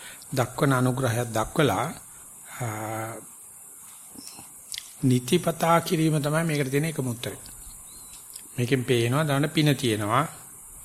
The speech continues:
භව සම්පත්තිය තියෙනවා. මොකද සාක්ෂාත්කරණය වෙන්නේ නැහැ නිතිපතා කරනකම්. ඒ නිසා මේක සතත අභ්‍යාසයේ නිතිපතා භාවනා කිරීම තමයි මේකට තියෙන උත්තරේ. ඒක නිසා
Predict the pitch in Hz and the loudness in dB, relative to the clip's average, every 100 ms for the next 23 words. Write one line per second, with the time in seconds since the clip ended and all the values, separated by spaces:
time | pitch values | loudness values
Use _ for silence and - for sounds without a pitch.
0 | - - - - 123 139 143 151 147 131 | -14 -16 -6 0 2 4 4 4 2 2
1 | 127 110 110 98 101 139 - - - - | 0 0 0 0 0 -2 -4 -12 -16 -16
2 | - 151 139 131 139 - 190 180 196 170 | -4 4 4 6 4 4 2 4 4 4
3 | 165 151 143 135 160 175 143 147 139 139 | 4 4 4 4 4 4 2 0 2 0
4 | 139 110 101 - - - - - 143 147 | 0 -4 -6 -8 -12 -14 -16 -6 2 4
5 | 139 135 143 151 156 139 147 151 - 127 | 6 4 4 2 2 0 0 -2 2 2
6 | 127 131 131 127 127 120 123 139 160 - | 0 2 4 6 4 4 4 4 2 0
7 | - - - - 131 131 147 139 147 139 | -10 -16 -8 4 4 4 0 2 2 4
8 | 143 139 139 135 143 131 131 131 127 127 | 6 6 6 6 4 2 2 2 2 2
9 | 123 120 120 117 117 139 175 403 - - | 0 0 2 2 4 4 4 2 -6 -14
10 | - - 139 143 139 131 143 143 170 165 | -14 0 2 4 4 4 2 2 4 2